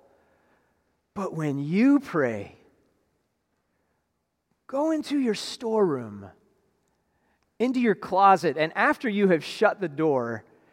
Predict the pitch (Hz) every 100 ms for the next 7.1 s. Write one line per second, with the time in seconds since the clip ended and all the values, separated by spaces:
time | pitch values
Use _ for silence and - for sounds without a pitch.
0 | _ _ _ _ _ _ - 214 220 202
1 | - 196 170 147 - 185 175 185 185 165
2 | - _ _ _ _ _ _ _ _ _
3 | _ _ 208 220 208 185 220 240 233 -
4 | 262 269 185 175 240 277 247 220 - 226
5 | 262 233 208 233 214 220 196 - 254 262
6 | 208 - 170 156 - 185 208 247 151 123